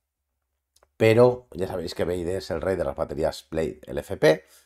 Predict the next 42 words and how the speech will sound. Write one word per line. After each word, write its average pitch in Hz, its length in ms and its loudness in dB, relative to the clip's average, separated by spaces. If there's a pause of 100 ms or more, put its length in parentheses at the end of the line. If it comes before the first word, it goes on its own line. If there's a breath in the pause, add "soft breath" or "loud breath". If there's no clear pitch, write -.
(400 soft breath)
pero 101 400 -2 (120)
parece 80 320 -2
ser 85 240 -6
que 87 260 -4
B 82 180 -2
I 82 80 -2
D 85 120 -2
va 85 60 -2
a 85 40 -4
empezar 82 260 -8
a 80 40 -4
montar 80 440 -4
esta - 580 -4
técnica. 80 320 -4
Os 76 60 -2
recuerdo 107 260 -2
que 113 60 -6
este 113 120 -10
coche 107 220 -6
mide 127 280 -4
cuatro 117 360 -2
coma 98 160 -2
noventa 80 240 -6
y - 20 -10
seis 78 160 -12
metros 139 440 -4 (480 soft breath)
de 85 180 -2
largo, 131 500 2
más 107 280 0
de 117 60 2
dos 90 140 0
metros 82 280 -6
de 87 80 2
ancho, 113 440 -2
dos 87 640 -4 (260)
con, 78 840 -4
eh, 78 440 -6
dos 95 220 -6
metros 92 560 -6 (720 soft breath)
con 82 180 -4
cero 85 260 0
dos 143 420 2